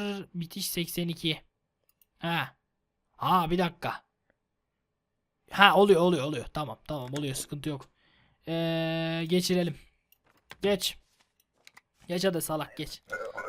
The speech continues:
Oğluna da selam söyle, dikkat etsin bak, buralar tekin yerlerde yine. Sıradaki gelsin lan. Geçersiz bitiş tarihi. Evet abi, onu gördüğüm halde yaptım nedense ya. İşte dikkatsizlik.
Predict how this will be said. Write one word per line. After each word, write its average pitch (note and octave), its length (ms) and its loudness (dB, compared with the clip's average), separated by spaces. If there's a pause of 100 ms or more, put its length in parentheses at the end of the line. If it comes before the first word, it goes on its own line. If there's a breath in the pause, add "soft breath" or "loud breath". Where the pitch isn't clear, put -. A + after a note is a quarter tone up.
Oğluna A#3+ 360 8
da C4 100 8
selam B3+ 320 8
söyle, A#3+ 260 6
dikkat G#3+ 240 6
etsin G3 280 0
bak, F3+ 160 0
buralar F#3+ 360 0
tekin G3 220 -4
yerlerde F#3 400 -2
yine. D#3+ 180 -2 (600)
Sıradaki B3+ 360 2
gelsin C4+ 280 2
lan. C#4+ 140 2 (1400)
Geçersiz B3+ 520 8
bitiş A#3 240 0
tarihi. G3 300 4
Evet G#4 240 8
abi, A3+ 220 6
onu E4+ 180 6
gördüğüm F#4+ 380 8
halde D#4 220 6
yaptım D#4 380 2
nedense F#3 400 0
ya. D#3+ 300 -6 (360)
İşte - 180 -10
dikkatsizlik. F#3 720 -4